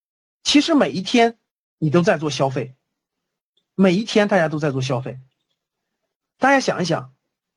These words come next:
我们教室里的很多人用的是 iPhone，对不对？很多人用的是小米和华为，一个是两千块钱的，一个是六千块钱的，其实差四千块钱的。每天我们的花费，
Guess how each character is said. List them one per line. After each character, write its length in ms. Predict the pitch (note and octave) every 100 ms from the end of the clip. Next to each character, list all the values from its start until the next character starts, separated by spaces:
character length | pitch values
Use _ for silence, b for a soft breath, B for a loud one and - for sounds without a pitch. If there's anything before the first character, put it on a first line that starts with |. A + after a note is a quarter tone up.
| _
我 120 | F#3+
们 80 | A3
教 140 | D4+
室 140 | C4 G3+
里 60 |
的 60 | A3+
很 160 | E3+ D#3
多 160 | G#3+
人 240 | D#3 E3 -
用 140 | A#3 G3
的 80 |
是 100 | E3
iPhone， 380 | - F#3 G3 F#3+
对 100 | D3
不 80 | C3
对？ 180 | B2 - _ _ _ _ _ _ _ -
很 220 | - G3+
多 120 | D4
人 100 | C4
用 120 | C#4+
的 60 | A3+
是 100 | G#3
小 200 | - G#3+
米 120 | G3
和 120 | D#3+
华 160 | D3 D3+
为， 300 | E3 D3+ - _ _ _ _ _
一 160 | - C#4
个 60 |
是 60 | E4+
两 160 | B3 F3
千 160 | C4+
块 120 | C#4+ A#3
钱 160 | F3+
的， 100 | G3+
一 100 | F#3+
个 60 | A3
是 100 | A#3+
六 160 | D4+
千 180 | A3 E3+
块 120 | D#3+
钱 180 | C3 B2
的， 100 | A#2+ - _ _ _ _ _ _ _ _ _ _ _ _ _ _ _
其 200 | - G3
实 140 | G3
差 160 | F3 -
四 180 | - F#3
千 160 | D#3+
块 100 | C3
钱 200 | C3 G#2
的。 100 | A2+ - _ _ _ _ _ _ _ _ _ _ _ -
每 240 | G#3+ G#3+
天 260 | F3 D#4 D#4+
我 120 | F3+
们 100 | C#3
的 60 | A2+
花 200 | E3 D#3+
费， 280 | D#3 C3